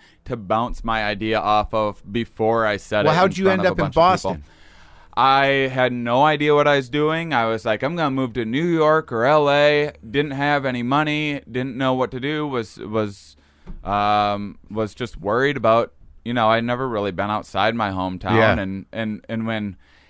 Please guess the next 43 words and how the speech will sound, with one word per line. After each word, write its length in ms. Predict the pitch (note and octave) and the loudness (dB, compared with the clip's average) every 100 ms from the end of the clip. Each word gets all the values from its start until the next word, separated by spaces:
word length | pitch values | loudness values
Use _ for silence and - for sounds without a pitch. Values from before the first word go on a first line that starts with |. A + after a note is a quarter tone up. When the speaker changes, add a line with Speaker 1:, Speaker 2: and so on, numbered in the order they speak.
| - | -4
Speaker 1:
it 60 | |
was 120 | C3 C#3 | 0 4
always, 300 | D3+ C#3+ - | 4 4 2
that's 240 | D3 D3+ | 0 2
what 120 | C#3+ | 2
I 80 | C3+ | 4
was 100 | C3 | 2
gonna 240 | C#3 E3+ D#3+ | 2 2 2
do, 240 | A#2+ A#2+ | 2 2
but 240 | A2+ A#2+ G2 | 2 -2 -2
when 140 | B2 | -4
it, 160 | A#2 G#2 | -4 -8
when 160 | B2+ A#2 | -6 -6
it 40 | |
came 200 | A#2+ C3+ | -4 -6
time 280 | B2+ B2 A#2+ | -4 -4 -4
to 60 | G#2 | -2
do 260 | C#3+ F3+ | 2 4
it, 100 | A#2+ | 4
I 120 | A2 G#2+ | 4 2
would 160 | G2+ | 0
get 160 | G#2 G#2 | -4 -2
very 260 | A2+ A2 G#2+ | 0 0 0
nervous 340 | A2 G#2+ G#2 | -2 -4 -6
and 60 | G2+ | -8
like, 160 | G2 E2+ | -8 -2
"Oh, 180 | A#2 | 0
I 100 | G#2+ | 0
should," 240 | G#2 A2 F#2 | 0 -6 -4
I'd 160 | G#2+ A2 | -4 -2
make 200 | A2+ - | -4 -4
up 120 | A2+ | -4
excuses, 560 | - - A#2 A2 A2 | -6 -8 -8 -8 -6
"I 60 | A2+ | -6
should 180 | - G#2 | -6 -12
save 240 | - G#2+ | -4 -2
up 140 | A2 - | -2 -4
some 140 | F#2 | -6
money," 380 | G2+ B2 A2+ G#2+ | -4 -2 -2 -4
or, 160 | G#2 | -4
you 120 | G2+ G2+ | -4 -6
know, 120 | F#2+ | -6
whatever. 380 | G2 G#2 G2+ | -4 -4 -4